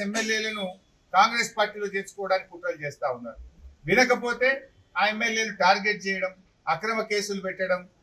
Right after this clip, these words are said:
భయభ్రాంతులకు గురి చేయడం, కుటుంబ సభ్యుల్ని ఇబ్బంది పెట్టడం, ఇది జరుగుతూ ఉంది. ఇవాళ ప్రజలన్నీ కూడా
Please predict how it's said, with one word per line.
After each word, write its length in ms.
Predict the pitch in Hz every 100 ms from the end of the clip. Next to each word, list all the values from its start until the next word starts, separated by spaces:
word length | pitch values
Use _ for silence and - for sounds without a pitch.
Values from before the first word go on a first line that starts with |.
| _ _
భయభ్రాంతులకు 760 | 151 214 196 214 214 208 202 160
గురి 120 | 190 190
చేయడం, 260 | 185 185 185 _ _ _
కుటుంబ 300 | 170 226 226 220
సభ్యుల్ని 360 | 214 190 208 202
ఇబ్బంది 260 | 190 196 185
పెట్టడం, 340 | 185 190 180 175 - _ _ 151
ఇది 100 | 160 147
జరుగుతూ 340 | 151 - 180 143
ఉంది. 120 | 127 - _ _ _ _ _
ఇవాళ 160 | 151 165 -
ప్రజలన్నీ 440 | 156 196 190 202 202
కూడా 120 | 202